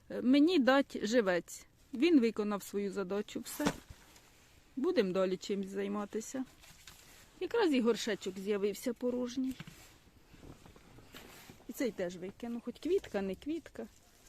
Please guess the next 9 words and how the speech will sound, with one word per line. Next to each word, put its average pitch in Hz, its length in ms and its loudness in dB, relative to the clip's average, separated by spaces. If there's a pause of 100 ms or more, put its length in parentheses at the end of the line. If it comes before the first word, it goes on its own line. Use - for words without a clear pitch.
(320)
Отака 294 360 -2
я 240 180 4
зла. 180 360 -4 (2000)
Це 262 60 -4
треба 233 280 4
було 214 220 -2
зробити 208 340 0
ще - 160 -2
восени. 220 500 -2